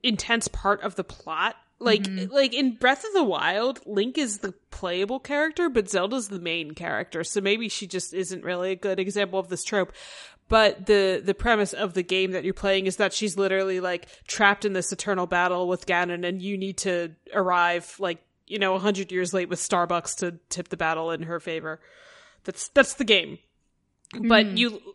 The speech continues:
Speaker 1: like, everything you learn about her, it's all her decisions, it's all about her legacy, her duty. Link is just there.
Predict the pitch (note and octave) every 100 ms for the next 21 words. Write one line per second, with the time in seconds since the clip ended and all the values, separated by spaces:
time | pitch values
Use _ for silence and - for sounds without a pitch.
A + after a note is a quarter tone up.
0 | - A#3 - B3 C#4 D4 B3 G#3 G3+ G3
1 | F#3 G3 G3 F3+ - G3 G3+ G3+ G#3 F#3+
2 | - G3 F#3 D#3+ - G#3 F#3+ F#3+ F#3 E3
3 | G#3 F#3 F#3 F3+ - F#3+ D#3+ F#3+ F3+ F3
4 | F3+ F3+ F3 E3+ - - A3+ B3+ F4 G4
5 | - F3+ E3 D#3+ D#3 D#3+ E3 D#3 D3+ D3
6 | D#3